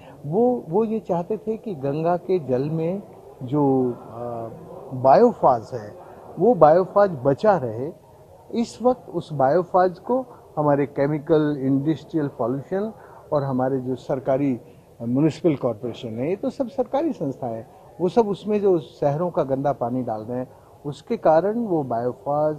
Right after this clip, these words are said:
नष्ट हो रहा है। क्योंकि बायोफाज उस गंगा के जल की जो carrying capacity थी, उससे ज़्यादा polluted water जब उसमें आने लगा, तो वो, वो उसका बायोफाज बचा नहीं। इसलिए, अ,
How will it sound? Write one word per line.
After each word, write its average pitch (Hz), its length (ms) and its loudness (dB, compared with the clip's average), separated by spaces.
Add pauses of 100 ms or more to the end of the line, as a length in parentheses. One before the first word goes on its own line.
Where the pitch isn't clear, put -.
(140)
नष्ट 170 420 -4
हो 139 120 -2
रहा 117 240 -6
है। 123 80 -12 (340)
क्योंकि 196 260 -2
बायोफाज 180 520 2 (420)
उस 190 260 -4
गंगा 185 320 0
के 180 240 -2
जल 160 240 0
की 180 180 -8
जो 165 140 0
carrying 165 400 -2
capacity 233 540 -4
थी, 127 240 -6 (340)
उससे 233 300 -2
ज़्यादा 170 340 2
polluted 170 500 2
water 143 380 -2
जब 139 120 -4
उसमें 127 320 -6
आने 123 200 -4
लगा, 123 240 -6 (420)
तो 269 60 0
वो, 240 380 -2
वो 220 380 -2
उसका - 220 -2
बायोफाज 147 500 -2
बचा 240 400 2
नहीं। 123 200 -2 (440)
इसलिए, 226 460 0
अ, 220 60 -8